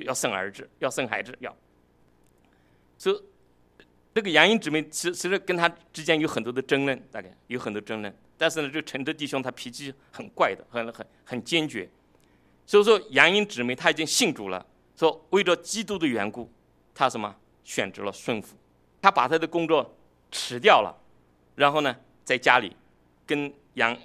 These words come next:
陈德弟兄住在一个小的 apartment 里头，然后呢，希望能够也祷告神，那个也参加，希望能够有个孩子。就感谢神呢，神也听祷告，他们后来有一个，生了一个儿子，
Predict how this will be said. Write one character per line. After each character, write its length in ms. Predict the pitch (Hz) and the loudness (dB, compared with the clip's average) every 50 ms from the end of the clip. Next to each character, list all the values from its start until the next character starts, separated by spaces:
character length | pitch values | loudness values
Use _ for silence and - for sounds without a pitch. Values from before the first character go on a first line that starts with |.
| - _ | -18 _
陈 160 | - - 135 | -4 -4 -2
德 120 | 135 147 143 | 0 0 -2
弟 120 | 135 127 | -2 -4
兄 180 | 123 131 120 117 - | -6 -6 -6 -8 -8
住 100 | - 131 | -8 -4
在 80 | 131 | -4
一 60 | 131 | -2
个 160 | 120 123 127 117 | -2 -2 -4 -6
小 220 | - - 98 101 | -6 -6 -4 -4
的 80 | 117 135 | -4 -4
apartment 420 | - 135 - - 147 143 139 123 | -4 -4 2 4 4 4 4 2
里 100 | 101 92 | -2 -6
头， 120 | 90 98 95 - _ _ _ _ _ _ _ _ | -8 -12 -14 -14 _ _ _ _ _ _ _ _
然 100 | - 127 | -2 -2
后 60 | 131 | 0
呢， 120 | 131 123 117 | 0 -2 -4
希 180 | - - 160 | -4 -4 -2
望 160 | 151 135 123 120 | -2 -2 -2 -2
能 100 | 120 117 | -4 -2
够 60 | 123 120 113 110 - | -2 -2 -2 -4 -6
也 120 | - 123 123 | -6 -6 -2
祷 220 | 123 - 101 92 | 4 6 6 6
告 160 | - 123 123 | 8 6 2
神， 200 | 120 - 110 104 | 2 0 -4 -4
那 80 | 113 120 | -4 -4
个 200 | 120 123 113 110 | -2 -2 -4 -4
也 180 | 110 110 104 107 | -4 -6 -6 -6
参 220 | - - - 139 | -8 -10 -10 -6
加， 140 | 123 120 120 - _ _ | -4 -6 -6 -6 _ _
希 160 | - - 139 | -10 -6 -4
望 120 | 135 127 120 | -2 -2 -2
能 140 | 113 117 | -2 -2
够 60 | 120 120 120 117 | -4 -6 -6 -8
有 160 | 113 107 95 | -12 -14 -14
个 100 | 107 110 | -14 -12
孩 200 | - - 90 90 | -8 -8 -8 -8
子。 200 | - - 82 - _ _ _ _ _ _ _ _ _ | -10 -14 -20 -20 _ _ _ _ _ _ _ _ _
就 60 | - 190 | 0 4
感 160 | - 165 160 | 4 4 6
谢 120 | 165 233 | 6 6
神 160 | 208 - 147 | 4 4 4
呢， 80 | 135 135 | 2 0
神 200 | - - - 143 | 0 0 0 2
也 120 | 151 147 | 2 2
听 240 | 135 - - 160 151 | 0 0 -2 -4 -2
祷 160 | 127 120 92 | 0 0 0
告， 240 | 92 104 107 98 - _ _ _ | 2 0 -2 -2 -4 _ _ _
他 80 | 135 135 | -4 -4
们 80 | 135 | -4
后 140 | - - 139 | -4 -4 -4
来 100 | 117 113 | -2 -2
有 260 | 117 113 107 101 98 | -4 -4 -6 -10 -10
一 80 | 101 101 | -12 -12
个， 120 | 101 117 | -14 -14
生 180 | - - 139 120 | -12 -8 -6 -4
了 80 | 117 | -4
一 40 | 113 | -4
个 100 | 107 113 | -4 -4
儿 220 | 101 98 92 92 98 | -6 -6 -6 -8 -10
子， 180 | - - 120 | -12 -14 -18